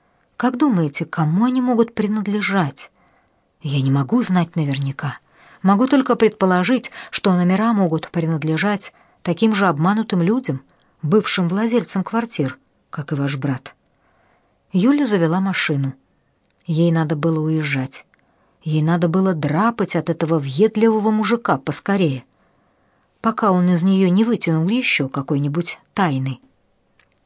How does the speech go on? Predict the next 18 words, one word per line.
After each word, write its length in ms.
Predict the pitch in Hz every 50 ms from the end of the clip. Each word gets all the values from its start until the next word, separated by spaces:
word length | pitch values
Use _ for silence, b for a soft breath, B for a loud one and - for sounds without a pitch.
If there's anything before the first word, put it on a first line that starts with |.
| _
«Вот 320 | - 208 175 202 202 160 -
что, 320 | - - - - 165 156
Юлия 460 | 147 139 160 220 262 262 254 262 247
Васильевна». 760 | 233 240 226 - - 196 156 139 139 143 139 147 147 151 139 - _ _ b b b b b b b b b b b b
Он 140 | - 277 277
сложил 460 | 277 - 247 226 214 202 214 196 180
бумагу 640 | 156 170 170 156 175 214 247 254 233 247 254 240 B B B B B B B B B
и 120 | 202 202
сунул 440 | 196 - - 254 277 285 285 269 233
ее 340 | 196 185 185 170 202 226 220
во 120 | 190 180
внутренний 560 | 151 156 175 208 226 226 - 233 208 208 214
карман 420 | 202 - 185 160 151 151 156 160 160
своей 400 | - - - 160 160 165 170 170
куртки. 580 | 170 - 170 143 139 - - - - 147 135 - _ _ _ _ _ _ _ _ _ _ _ _ _ _ _ _ _ _ _ _ _ _ -
«Я 300 | 160 135 160 226 269 269
постараюсь 680 | 269 254 247 - - 226 214 226 226 226 214 - - 165
выяснить. 680 | 156 165 147 135 - - - 151 151 - - - -